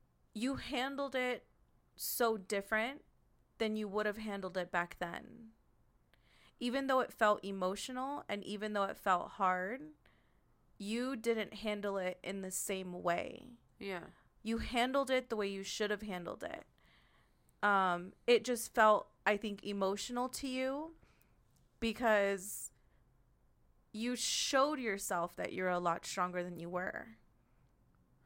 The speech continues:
Speaker 2: I just think it's, like, for me, it, it, I don't like feeling like that, obviously, because I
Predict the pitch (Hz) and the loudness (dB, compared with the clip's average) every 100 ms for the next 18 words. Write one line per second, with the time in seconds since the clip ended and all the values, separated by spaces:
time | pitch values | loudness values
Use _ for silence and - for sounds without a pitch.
0 | - - - - - - - 202 208 226 | -20 -20 -20 -20 -20 -8 0 0 0 -4
1 | - 233 208 233 - 202 180 - _ _ | -4 -6 -6 -8 -4 -4 -4 -8 _ _
2 | _ _ _ _ - - - - - 196 | _ _ _ _ -20 -20 -20 -20 -6 -4
3 | 190 190 185 180 180 180 - 185 185 - | -4 -6 -6 -6 -6 -8 -6 -6 -6 -8
4 | 185 - - 185 185 185 165 170 - 175 | -8 -6 -2 0 0 -2 -4 -6 -6 -4
5 | 170 170 160 151 175 165 165 160 - 175 | -4 -4 -6 -4 -2 -2 -4 -8 -8 -10
6 | 170 170 160 175 | -10 -10 -10 -10